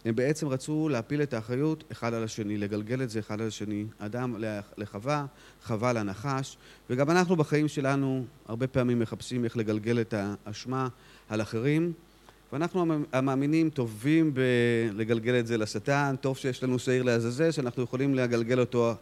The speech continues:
לגלגל על-, אליו הכל, אבל בינינו יש הרבה דברים שזה באחריות שלנו. זה לא התקפה, וזה לא ממנו,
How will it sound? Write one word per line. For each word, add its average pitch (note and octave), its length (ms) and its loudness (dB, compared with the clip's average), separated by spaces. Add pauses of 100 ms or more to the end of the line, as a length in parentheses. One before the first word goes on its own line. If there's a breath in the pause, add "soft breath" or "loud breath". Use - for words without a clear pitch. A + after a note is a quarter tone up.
(180)
לגלגל B2 580 0
על-, A2 160 2 (140)
אליו A#2+ 240 4
הכל, D3+ 340 4 (760 loud breath)
אבל C3 180 6
בינינו E3+ 500 8 (140)
יש C3 160 -4
הרבה C3 260 4
דברים D3+ 500 4 (220)
שזה B2 280 -2
באחריות D3+ 420 0
שלנו. D3 460 2 (220)
זה A#2 140 0
לא D3 500 4
התקפה, C3 680 4 (340 loud breath)
וזה A#2 280 6
לא C#3 100 6
ממנו, B2 840 6